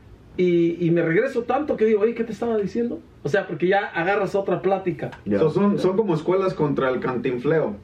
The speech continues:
Speaker 1: Exactamente.
Speaker 2: Ya.
Speaker 1: A mí necesitan poner una, una... no, pero agarro la onda de volada. Es que agarro cábula en todas las... La... me estás preguntando algo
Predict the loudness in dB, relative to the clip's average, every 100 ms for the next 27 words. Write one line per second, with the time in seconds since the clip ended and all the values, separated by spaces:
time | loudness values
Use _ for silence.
0 | -20 -14 0 0 0 -4 -2 -2 -2 0
1 | -2 -2 -6 -6 -12 -20 -4 0 2 2
2 | 0 0 -2 -2 -2 -2 -2 0 0 0
3 | 0 0 -4 -4 -10 -20 -20 -20 -6 -4
4 | 0 2 2 2 2 2 2 2 2 2
5 | 2 2 2 0 -2 -2 -2 0 2 2
6 | 0 -2 0 2 2 0 0 2 2 0
7 | -6 -4 0 0 -2 -4 -6 -2 -2 0
8 | 0 0 -2 0 -2 0 2 2 2 0
9 | -4